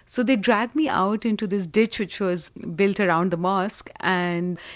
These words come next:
they were about to murder me in the ditch when someone I had interviewed a couple of days earlier, who happened to be from my state, Bihar,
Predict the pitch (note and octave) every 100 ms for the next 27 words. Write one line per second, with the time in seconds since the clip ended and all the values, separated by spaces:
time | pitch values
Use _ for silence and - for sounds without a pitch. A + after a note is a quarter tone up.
0 | - - F#3+ A3 - F#3+ A3+ D4+ F#4+ D#4
1 | G#3 G#3 A3+ A3 G#3 G#3 G#3 G#3 - G#3+
2 | G3+ A#3 A#3 C#4 D#4 - A3 A#3 F#3+ G3
3 | A#3+ G#3 G#3+ G#3 F#3+ D#3 F3 G#3 - A3+
4 | F#3 F3+ F3+ E3+ E3 F#3 F#3 F3+ A3 G3+
5 | G3 G3+ - A3+ A#3 F#3 F#3+ - F#3 E3
6 | F3 - F#3+ F3+ D3+ F3 F3+ G#3+ E3+